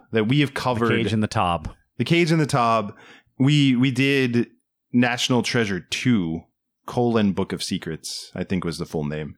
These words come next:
Speaker 1: if I remember. But, um, what we didn't talk about then, but since this is Nick Cage month, and what I think is a silver lining, so this is both retroactively add this as a silver lining to that movie,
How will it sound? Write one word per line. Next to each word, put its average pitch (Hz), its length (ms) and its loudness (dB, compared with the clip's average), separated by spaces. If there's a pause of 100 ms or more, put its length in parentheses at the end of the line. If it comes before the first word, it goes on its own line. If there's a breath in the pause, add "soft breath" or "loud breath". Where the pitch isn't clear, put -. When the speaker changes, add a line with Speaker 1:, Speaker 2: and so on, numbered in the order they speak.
Speaker 1:
if - 100 -16
I 92 120 -2
remember. 85 420 -4 (480 loud breath)
But, 131 280 0
um, 104 480 0 (920 soft breath)
what 151 240 2
we 170 80 4
didn't 254 280 2
talk 208 220 2
about 110 280 0
then, 85 440 0 (180)
but 135 100 0
since 147 220 2
this 135 240 0
is 147 280 2
Nick 123 300 2
Cage 113 400 0
month, 92 580 2
and 110 160 2
what 110 120 4
I 107 80 2
think 143 420 0
is 135 160 2
a 120 60 2
silver 120 340 2
lining, 104 480 2 (240 loud breath)
so - 140 -2
this 196 160 2
is 202 80 4
both 156 560 0 (360 soft breath)
retroactively 139 880 2
add 113 240 -2
this 113 160 -2
as 107 140 -2
a 98 40 -4
silver 107 280 2
lining 92 600 0 (120)
to 104 100 -4
that 101 360 -2
movie, 80 580 -2